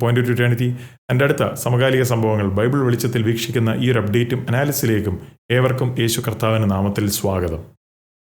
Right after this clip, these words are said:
ഒരു സമൂഹം ഇസ്രയേലിനോടുള്ള ശക്തമായിട്ടുള്ള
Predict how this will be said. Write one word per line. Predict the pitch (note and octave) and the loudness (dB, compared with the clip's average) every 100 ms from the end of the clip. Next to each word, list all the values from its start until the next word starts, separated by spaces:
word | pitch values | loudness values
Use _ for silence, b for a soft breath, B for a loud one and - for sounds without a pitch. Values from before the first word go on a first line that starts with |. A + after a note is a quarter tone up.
| _ | _
ഒരു | D3+ F3+ G3 | 2 2 4
സമൂഹം | D3 D#3+ F#3 D#3+ G2 - - B B B _ _ C#3 | 2 4 4 4 2 -4 -12 B B B _ _ -2
ഇസ്രയേലിനോടുള്ള | C3 F3+ F#3+ F#3+ G3 G3 F#3 D#3+ D3+ - | 0 2 4 6 6 6 4 4 2 0
ശക്തമായിട്ടുള്ള | B2 - - E3 E3 E3+ E3+ E3+ B2+ | -4 -8 0 2 4 2 0 2 2